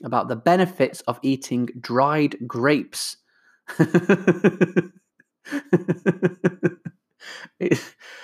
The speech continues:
it's all about raising awareness. <laughs> Uh, yeah,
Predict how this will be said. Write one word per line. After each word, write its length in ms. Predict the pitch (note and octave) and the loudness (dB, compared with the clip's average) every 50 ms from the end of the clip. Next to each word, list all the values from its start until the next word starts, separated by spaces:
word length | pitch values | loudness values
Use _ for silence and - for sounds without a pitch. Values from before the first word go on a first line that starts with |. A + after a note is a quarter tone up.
| - - _ - | -20 -12 _ -4
it's 180 | - - - | -4 -2 0
all 240 | - D3 D#3 E3 E3+ | 2 4 4 6 4
about 260 | D#3+ D#3+ D#3+ D3+ D3+ | 4 4 4 4 4
raising 500 | B2 B2+ B2 C3 C#3 D3 C#3+ C3+ D3 C3+ | 4 4 4 6 6 6 6 6 4 4
awareness. 720 | C#3 C3+ B2+ C#3 D3+ D3+ F3 - - D3 C3 - - - - G3 | 4 6 6 6 6 6 4 2 2 0 -2 -2 -4 0 2 2
<laughs> 40 | F3 - G3+ F#3 - - - E3+ - - G#3 - - - G#3+ - - - - - - - - - _ _ - - _ _ - - _ _ - - - _ - - - _ _ - - _ _ - - - _ _ _ _ _ _ _ _ _ _ _ _ _ _ _ _ _ _ - - - - - - - - - - - - - - - - - | 2 4 2 0 0 -2 -6 -6 -4 -4 -6 -6 -6 -8 -10 -8 -8 -10 -10 -10 -12 -18 -20 -20 _ _ -20 -20 _ _ -20 -20 _ _ -18 -18 -14 _ -14 -14 -14 _ _ -18 -18 _ _ -20 -20 -20 _ _ _ _ _ _ _ _ _ _ _ _ _ _ _ _ _ _ -20 -18 -14 -12 -10 -10 -10 -10 -12 -14 -14 -16 -18 -18 -6 -4 -2
Uh, 400 | D3 D3 D3+ D3 C#3 B2+ A#2 A#2 - | 0 0 0 0 0 -2 -4 -4 -2
yeah, 240 | B2 A2 A2+ A2+ | -2 -2 -2 -4